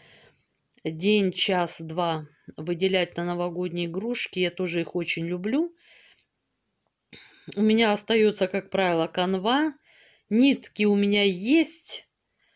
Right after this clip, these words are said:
Все, поэтому у меня есть схемочки, э, из журналов. Вот надо как-то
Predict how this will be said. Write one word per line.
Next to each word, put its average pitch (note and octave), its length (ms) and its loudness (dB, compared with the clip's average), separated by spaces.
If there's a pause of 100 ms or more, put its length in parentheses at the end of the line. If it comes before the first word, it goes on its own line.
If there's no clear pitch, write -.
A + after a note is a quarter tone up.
(240)
Все, G#3 380 0
поэтому G3+ 500 0
у G3+ 40 2
меня G#3+ 200 4
есть G3+ 400 2
схемочки, A#3+ 1080 0 (540)
э, G3+ 400 2
из A3+ 140 0
журналов. A3+ 800 2 (880)
Вот B3 220 -10
надо G#3 300 -2
как-то F#3 540 -8